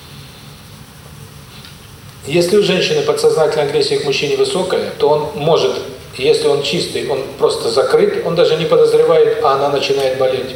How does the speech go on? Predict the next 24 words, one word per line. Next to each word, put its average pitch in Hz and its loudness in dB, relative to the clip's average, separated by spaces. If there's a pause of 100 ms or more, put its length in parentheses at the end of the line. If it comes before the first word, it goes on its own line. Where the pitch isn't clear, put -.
(920)
Или 147 0
он 151 2
начинает 120 -4
изменять, 156 0 (320)
или 151 -2 (100)
пьёт, 196 0 (420)
или 165 2
начинает 139 -2
проявлять 160 2
агрессию - -4
к - -14
ней. - -14 (1200)
Когда 170 2
она 156 2
одна, 196 0
он 151 2
выдержит. - -2 (260)
Но 135 0
у 143 4
ребёнка, 196 2
который - 0
появляется 131 2
на 123 -4
свет, - -4